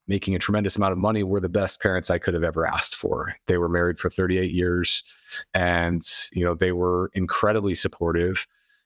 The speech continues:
and, um, you know, encouraged me to take risks and go after the things that I wanted, and were always in attendance at everything I did. So because of that, I was able to circumvent a lot of the trauma that a lot of folks have,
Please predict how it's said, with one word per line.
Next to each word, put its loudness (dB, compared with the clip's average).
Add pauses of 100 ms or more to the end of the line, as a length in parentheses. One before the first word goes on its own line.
and, 2
um, 0
you 0
know, 2
encouraged -2
me 0
to 0
take -2
risks 0
and 0
go 0
after 0
the 0
things -2
that 2
I 2
wanted, 0
and -2
were -2
always 0
in 0
attendance -2
at 2
everything -2
I 2
did. -2
So 0 (560)
because 0
of 0
that, 4
I 2
was -2
able 2
to -2 (300)
circumvent 0
a 0
lot 2
of -4
the -2
trauma 2
that 0
a 4
lot 2
of -4
folks -2
have, 2